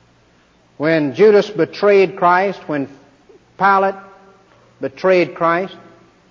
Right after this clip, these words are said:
they chose. They were acting as moral agents, and they were held accountable.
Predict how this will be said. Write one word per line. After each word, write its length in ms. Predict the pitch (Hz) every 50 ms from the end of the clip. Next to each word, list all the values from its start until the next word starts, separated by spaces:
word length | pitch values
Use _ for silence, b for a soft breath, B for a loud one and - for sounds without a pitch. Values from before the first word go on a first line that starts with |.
| _ _ -
they 220 | 131 151 165 165
chose. 720 | 165 165 - - - 151 - 202 156 123 107 101 - - - - - _ _ _ _ _ _
They 120 | 143 151
were 120 | 156 151 156
acting 380 | 165 185 190 190 196 185 175
as 140 | 165 151 135
moral 380 | 147 165 185 190 190 185 180 190
agents, 360 | 202 180 139 120 101 - -
and 160 | 147 147 147
they 80 | 156 160
were 160 | 151 147 139
held 260 | 147 180 190 185 170
accountable. 600 | 160 - - - 202 208 175 135 110 110 104 -